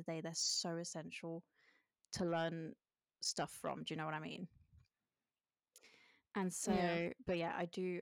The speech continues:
Speaker 1: I do feel usually more nostalgic in those kind of places, and it's really hard for me to snap back into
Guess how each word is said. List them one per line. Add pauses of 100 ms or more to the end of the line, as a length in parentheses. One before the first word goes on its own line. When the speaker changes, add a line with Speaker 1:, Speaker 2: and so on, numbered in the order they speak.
(100)
Speaker 1:
I
do (540)
feel
usually
more
nostalgic
in
those
kind
of
places,
and
it's
really
hard
for
me
to
snap
back
into